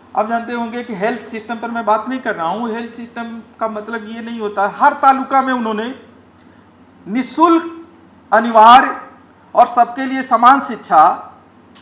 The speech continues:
साहू जी महाराज ने व्यवहार में लागू कर दिया। आज तक पूरे देश में बात हो रही है कि निःशुल्क शिक्षा होना चाहिए, समान शिक्षा होना चाहिए और अनिवार्य शिक्षा होनी चाहिए।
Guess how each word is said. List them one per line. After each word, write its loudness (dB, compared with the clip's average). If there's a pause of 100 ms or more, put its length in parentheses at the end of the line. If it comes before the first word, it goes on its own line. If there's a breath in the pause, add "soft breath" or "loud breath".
(500)
साहू 2
जी -6
महाराज 6
ने -6
व्यवहार 6
में -2
लागू 4
कर -4
दिया। -14 (760 soft breath)
आज 8 (140)
तक 0
पूरे -8
देश -4
में -8
बात 4
हो -2
रही -4
है -4
कि -10
निःशुल्क -8
शिक्षा -4
होना -2
चाहिए, -2 (240 loud breath)
समान 4
शिक्षा -2
होना 0
चाहिए -2
और 6
अनिवार्य 6
शिक्षा -10
होनी -10
चाहिए। -20